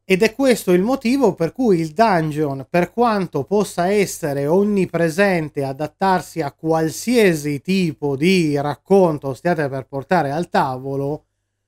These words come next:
non potrà mai essere utilizzato come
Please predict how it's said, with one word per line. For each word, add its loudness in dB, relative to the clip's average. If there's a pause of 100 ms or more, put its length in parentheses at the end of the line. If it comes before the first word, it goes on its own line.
(240)
non 2
potrà 0
mai 0
essere 0
utilizzato -2
come -2